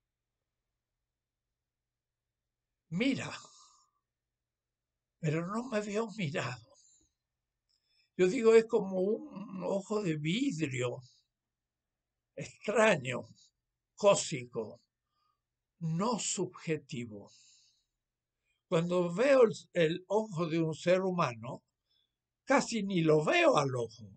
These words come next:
Me veo visto. Veo un ojo que ve, porque le estoy atribuyendo una subjetividad.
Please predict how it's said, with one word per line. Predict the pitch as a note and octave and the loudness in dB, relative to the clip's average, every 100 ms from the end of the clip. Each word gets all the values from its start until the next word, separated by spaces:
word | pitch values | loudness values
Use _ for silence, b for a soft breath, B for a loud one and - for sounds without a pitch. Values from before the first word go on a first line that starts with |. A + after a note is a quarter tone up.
| _ _ _ _ _ _ _ | _ _ _ _ _ _ _
Me | E3 F3+ F3+ | 4 4 6
veo | C#4+ E4 C#4 | 6 4 4
visto. | E4 G#3+ - F#3+ A#2 - _ _ _ _ _ _ _ _ _ _ | 2 2 2 0 0 -6 _ _ _ _ _ _ _ _ _ _
Veo | D3+ E3 D4 C#4+ | -2 2 4 4
un | B3 D#4 | 2 2
ojo | F4 - D#4 C4+ | 2 4 2 2
que | C4+ | 0
ve, | D#3+ D4+ C4 C3+ - _ _ _ _ _ | 2 2 2 -2 -8 _ _ _ _ _
porque | F3 E3+ F3+ | 2 4 2
le | F3 E3 | 2 2
estoy | - C4+ B3+ | 2 6 8
atribuyendo | B3 A3 F#3+ F#3 F3 A3+ D#4 D#4 | 6 2 0 2 -2 -2 -4 -4
una | C#4+ E3 | -4 -4
subjetividad. | - C4 - E3+ E3+ C#3+ C#3 D3+ B2+ | -2 -4 -2 -4 -4 -6 -4 -2 -4